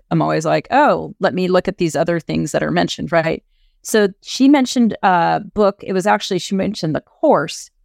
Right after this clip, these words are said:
It was called Calling in the One. And I was, at that time, had been going through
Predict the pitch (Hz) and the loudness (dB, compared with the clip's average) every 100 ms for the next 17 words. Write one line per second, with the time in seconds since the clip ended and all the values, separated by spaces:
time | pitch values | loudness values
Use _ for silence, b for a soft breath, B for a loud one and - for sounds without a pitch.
0 | _ 190 - - 185 - - 208 202 196 | _ -6 -4 -2 -2 -2 -2 0 0 0
1 | 180 165 156 190 135 - _ _ _ _ | 0 -2 0 0 -2 -8 _ _ _ _
2 | _ - 202 196 196 185 175 - _ 208 | _ 0 2 2 2 0 -4 -12 _ -4
3 | - 214 - - 190 185 180 - 202 180 | 0 0 0 -2 0 0 -2 -4 -4 -2
4 | 180 170 175 170 - 175 175 170 165 156 | -2 -2 -2 -4 -6 -4 -2 0 -2 -4